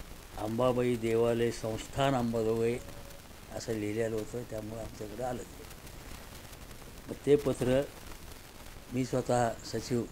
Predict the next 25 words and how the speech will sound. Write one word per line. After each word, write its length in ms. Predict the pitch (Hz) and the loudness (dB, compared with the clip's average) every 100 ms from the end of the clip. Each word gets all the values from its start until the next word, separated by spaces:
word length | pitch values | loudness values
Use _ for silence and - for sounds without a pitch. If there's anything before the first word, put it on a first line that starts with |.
| 110 | -2
देवल 300 | 113 117 110 | 0 0 0
कमिटी 340 | 110 110 107 | -2 -4 -4
अंबाजोगाईचा 800 | 104 107 107 107 110 107 107 101 90 - - - - - - - - | -2 0 0 2 2 0 0 -2 -4 -10 -12 -12 -12 -14 -14 -14 -2
त्या 120 | 127 | 0
दिवशी 380 | 127 123 120 127 | 2 0 0 -2
इथं 180 | 117 120 | 0 -2
उपलब्ध 420 | 110 120 120 120 | -2 -2 -2 0
नसल्यामुळे 640 | 113 107 - 117 113 107 110 - - - - - | -2 -2 -2 -2 0 -2 -4 -10 -16 -16 -16 -2
क्लर्कने 480 | 117 127 135 135 127 | 4 6 6 4 2
ते 80 | 120 | 0
पत्र 320 | 113 110 117 | -2 -2 -2
फोडले 400 | 110 - 104 107 | -4 -2 0 2
नाही 220 | 117 110 | 2 2
आमच्या. 300 | 95 92 - - - - - - - - - | 0 -6 -10 -12 -12 -12 -12 -12 -14 -14 -12
मग 120 | - 104 | -10 -8
दुसऱ्या 320 | 101 120 127 | -6 -2 0
दिवशी 260 | 120 - | 0 -2
सत्तावीस 500 | 113 113 - 143 135 | -6 -8 4 4 6
तारखेला 360 | 135 123 120 120 | 2 0 0 0
मी 280 | 120 123 131 - - - - | 0 0 -2 -6 -12 -10 -6
औरंगाबादवरून 680 | 107 117 120 113 113 113 117 | -2 -2 0 0 -2 -2 0
आलो, 220 | 110 110 | 0 2
औरंगाबादला 480 | 107 110 113 110 110 | 0 -2 -2 -2 -2
गेलेलो 340 | 104 104 107 | -2 -2 -2
होतो. 260 | 101 - | -2 -4